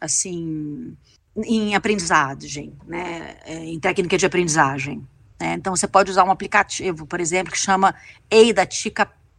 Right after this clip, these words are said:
é, Ei-, Eid-, é, E I D E T I C,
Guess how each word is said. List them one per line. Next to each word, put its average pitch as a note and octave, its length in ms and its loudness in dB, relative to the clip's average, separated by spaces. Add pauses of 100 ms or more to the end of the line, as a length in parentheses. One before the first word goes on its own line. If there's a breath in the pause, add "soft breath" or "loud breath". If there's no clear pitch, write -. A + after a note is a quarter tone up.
é, E3+ 300 -6
Ei-, A3+ 360 4
Eid-, G#3+ 440 0 (100)
é, D#3 300 -8 (120)
E A3+ 320 8
I C4 40 2
D G3 440 8
E A#3 60 0
T - 280 0
I G#3 200 0
C, F3 380 0